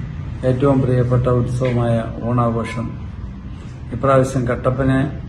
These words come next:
പൗരാവലിയും കട്ടപ്പന മർച്ചന്റ്സ് അസോസിയേഷനും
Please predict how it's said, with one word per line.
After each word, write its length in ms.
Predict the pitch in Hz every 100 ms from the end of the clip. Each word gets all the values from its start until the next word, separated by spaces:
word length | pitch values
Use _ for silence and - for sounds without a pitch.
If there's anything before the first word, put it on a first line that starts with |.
| - 123
പൗരാവലിയും 800 | 123 131 131 127 127 120 123 123 - - - - - - - -
കട്ടപ്പന 360 | 123 131 131 131
മർച്ചന്റ്സ് 540 | 123 123 139 - 127
അസോസിയേഷനും 640 | 117 120 120 120 - -